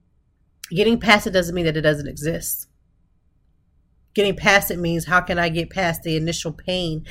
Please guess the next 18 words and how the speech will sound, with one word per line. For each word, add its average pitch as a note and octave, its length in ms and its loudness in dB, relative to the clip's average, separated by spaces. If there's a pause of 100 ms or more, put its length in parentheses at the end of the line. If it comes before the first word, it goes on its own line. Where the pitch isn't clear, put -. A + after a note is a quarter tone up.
(260)
of E3+ 140 -4
it D#3 120 -4
triggering F#3+ 480 0
me D#3+ 120 0
to D#3+ 120 -8
the D3+ 80 -8
point E3 280 -4
where D3+ 140 -8
I E3 400 -2
change E3 720 -4 (400)
my, D#3 520 0
who G#3 140 4
I E3 120 6
am D3+ 480 -2 (320)
in E3+ 100 -4
the D#3+ 60 0
moment? D#3 380 -2 (680)
So D#3+ 380 -2